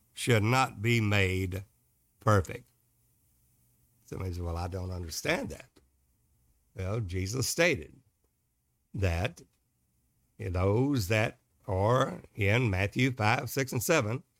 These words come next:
and in Matthew five, he said, "Be ye therefore perfect, even as your Father in heaven is perfect." He expects that. We have to do the will of God in all things unto perfection. Full,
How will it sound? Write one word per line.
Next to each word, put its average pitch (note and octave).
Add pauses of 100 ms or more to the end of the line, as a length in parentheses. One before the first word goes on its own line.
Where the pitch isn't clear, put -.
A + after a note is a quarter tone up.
(300)
and G2+
in G2
Matthew A#2+
five, C#3
he A#2+
said, B2
"Be B2+
ye C3+
therefore A2+
perfect, A#2 (500)
even G2+
as F#2+
your A2
Father F2+
in F2
heaven F2+
is F2+
perfect." - (960)
He A2
expects -
that. - (800)
We G#2+
have F#2
to B2
do C3
the C3+
will C3
of A#2+
God C3+
in C#3
all C3
things C3
unto C#3+
perfection. - (920)
Full, D3